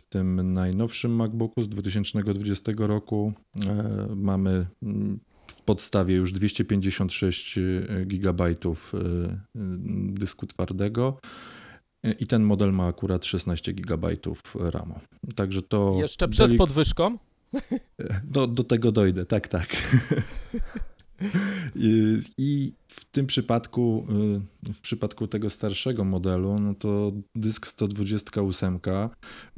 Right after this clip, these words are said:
Speaker 1: posiadał dramatyczne parametry. Mm, tam, <laughs> y, zapis, y, pięćset, o-, w okolicach pięciuset, e, megabajtów na sekundę i odczyt, y, tysiąc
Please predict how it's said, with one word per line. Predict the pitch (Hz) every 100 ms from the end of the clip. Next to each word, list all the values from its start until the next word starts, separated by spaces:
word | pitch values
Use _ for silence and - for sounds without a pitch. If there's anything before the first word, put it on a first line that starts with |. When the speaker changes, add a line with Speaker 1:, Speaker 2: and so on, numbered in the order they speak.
| 104
Speaker 1:
posiadał | 101 - 104 107
dramatyczne | 110 113 120 - - 98 92
parametry. | 95 92 90 87 - 95 98 - -
Mm, | 113 107 98 104 - 113 -
tam, | 95 92 92 101 104 110 - 104 101 -
<laughs> | - - - - - - -
y, | 104 104 98
zapis, | 98 113 - 95 -
y, | 101 98 95 -
pięćset, | 107 101 - 101
o-, | 98
w | 101
okolicach | 104 110 104 101 90 -
pięciuset, | 104 98 101 - 98 - - _ _ _ _ _ - -
e, | 110 104 98
megabajtów | 95 98 98 95 92 95
na | 98
sekundę | 92 98 - 87 98 104 117 - - - -
i | 110
odczyt, | 107 - - 104 - -
y, | 98 95 87
tysiąc | 107 101 101 92 -